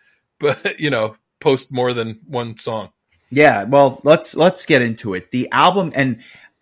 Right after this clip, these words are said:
Speaker 2: uh, do you have the track names? I think I gave them to you
Speaker 1: Yep,
Speaker 2: after, once
Speaker 1: yep,
Speaker 2: you
Speaker 1: I'm
Speaker 2: figured
Speaker 1: all,
Speaker 2: it out.
Speaker 1: yeah, I'm
Speaker 2: So
Speaker 1: good.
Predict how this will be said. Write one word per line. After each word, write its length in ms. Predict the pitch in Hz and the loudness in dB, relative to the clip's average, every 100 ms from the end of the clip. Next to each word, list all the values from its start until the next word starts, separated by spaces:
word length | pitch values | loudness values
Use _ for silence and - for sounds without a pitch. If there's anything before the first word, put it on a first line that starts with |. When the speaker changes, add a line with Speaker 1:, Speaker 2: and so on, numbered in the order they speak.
| - | -4
Speaker 2:
uh, 100 | 143 117 101 _ _ | -4 -4 -16 _ _
do 80 | 143 | -4
you 140 | 165 | -2
have 200 | 165 160 | 0 -2
the 60 | 156 | -2
track 300 | - 170 170 | -6 -6 -6
names? 180 | 180 135 | -8 -8
I 40 | |
think 140 | 127 131 | -6 -6
I 60 | |
gave 220 | 101 95 | -6 -8
them 160 | 87 87 | -10 -14
to 100 | - | -12
you 180 | 95 98 | -8 -2
Speaker 1:
Yep, 120 | 104 | -2
Speaker 2:
after, 160 | - 123 | -2 -4
once 240 | 143 170 | 0 -2
Speaker 1:
yep, 80 | 135 | -2
Speaker 2:
you 40 | |
Speaker 1:
I'm 40 | 135 | 0
Speaker 2:
figured 220 | 139 139 | 2 2
Speaker 1:
all, 100 | 127 | 0
Speaker 2:
it 60 | 98 | -4
out. 160 | 92 - | -10 -12
Speaker 1:
yeah, 320 | 120 120 110 _ - | -8 -6 -8 _ -14
I'm 140 | 120 | -12
Speaker 2:
So 200 | 113 165 | 0 0
Speaker 1:
good. 100 | 165 | 0